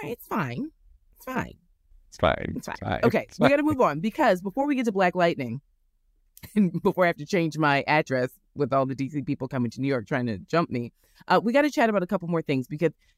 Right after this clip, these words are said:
Speaker 1: because you've just had such personal moments with so many icons. I wanna just pick your brain really briefly, okay? So first, if you had to choose,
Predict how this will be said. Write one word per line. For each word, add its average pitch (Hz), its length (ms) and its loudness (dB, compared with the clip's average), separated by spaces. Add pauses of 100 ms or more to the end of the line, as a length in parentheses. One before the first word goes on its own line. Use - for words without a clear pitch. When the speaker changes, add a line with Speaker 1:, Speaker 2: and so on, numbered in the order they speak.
(120)
Speaker 1:
because 180 260 -2
you've 196 220 0
just 254 300 2
had 190 340 4 (280)
such - 260 -2 (640)
personal 269 460 2
moments 185 460 2
with 135 100 -14
so 180 200 2
many 156 200 0
icons. 110 640 -8 (300)
I 165 60 4
wanna 170 200 2
just 151 240 -10
pick - 180 0
your 240 100 0
brain 160 260 0
really 196 200 2
briefly, - 500 -4 (120)
okay? 180 360 2 (300)
So 214 160 -2
first, 269 360 0
if 202 160 -2
you 269 120 4
had 269 220 2
to 202 60 -14
choose, 127 500 -4